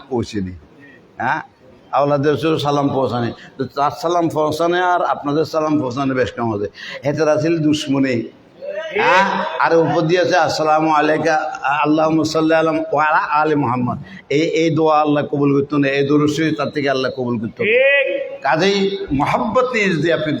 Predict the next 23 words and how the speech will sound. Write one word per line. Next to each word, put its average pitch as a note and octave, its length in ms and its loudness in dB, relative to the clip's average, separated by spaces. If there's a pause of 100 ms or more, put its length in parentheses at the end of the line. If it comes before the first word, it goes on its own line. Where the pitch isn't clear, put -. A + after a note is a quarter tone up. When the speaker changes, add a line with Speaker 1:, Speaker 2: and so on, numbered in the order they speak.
Speaker 1:
পড়েন, D3+ 260 0
তাহলে D3+ 300 -2
নিশ্চয়ই C3+ 360 -4
কবুল C#3 260 0
করবে। A#2+ 260 0
Speaker 2:
হবে। D#3+ 240 -4 (200)
Speaker 1:
আল্লাহ D3 280 0
আপনাদেরকে C#3 560 -4
নবীর B2+ 360 -2
পক্ষে D3 240 -6
থাকা C3 260 -4
না B2+ 180 -4
নসিব C3+ 360 -4
করুন। A#2+ 300 -2 (440)
সমস্ত F#3+ 760 0
বিশ্বের D3+ 380 -2
মুসলমানদেরকে C#3 840 0 (380)
এবং D3+ 360 0
মুসলমানদেরকে D#3 680 2
বুঝার C#3+ 300 0
তৌফিক A3 400 2
দান A#3+ 200 2
করুন, B3+ 220 4